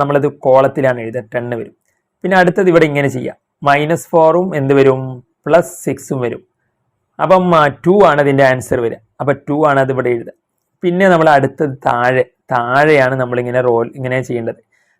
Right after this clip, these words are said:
മൈനസ് ഫോറും ത്രീയും കൂടി എന്ത് വരും? മൈനസ് ട്വൽവ് വരും. മൈനസ് ട്വൽവും അതിനകത്ത് പ്ലസ് ഫോറും വരുമ്പോ അതിനകത്ത് എന്ത് വരും? മൈനസ് എയ്റ്റ് എന്ന് വരും. അത് നമ്മൾ എന്ത് ചെയ്യണം? ഇവിടെ എഴുതണം.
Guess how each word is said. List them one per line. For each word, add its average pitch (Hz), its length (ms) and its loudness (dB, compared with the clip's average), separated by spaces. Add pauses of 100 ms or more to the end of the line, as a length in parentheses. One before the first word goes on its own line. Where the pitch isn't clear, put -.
മൈനസ് 165 380 0
ഫോറും 165 300 0
ത്രീയും 139 180 -2
കൂടി 143 140 -2
എന്ത് 135 140 -2
വരും? 147 240 -2
മൈനസ് 127 440 -4
ട്വൽവ് 123 280 -2
വരും. 127 160 -2
മൈനസ് 135 420 -4
ട്വൽവും 139 380 -2 (440)
അതിനകത്ത് 131 460 -2 (260)
പ്ലസ് 147 320 -2
ഫോറും 127 320 0
വരുമ്പോ 127 340 0 (460)
അതിനകത്ത് 131 460 0
എന്ത് 127 180 -2
വരും? 123 200 2 (360)
മൈനസ് 135 460 0
എയ്റ്റ് 127 300 -6
എന്ന് 117 140 -8
വരും. 123 140 -12 (120)
അത് 151 140 -2
നമ്മൾ 147 200 0
എന്ത് 139 140 0
ചെയ്യണം? 135 220 0 (100)
ഇവിടെ 127 160 0
എഴുതണം. 117 340 -4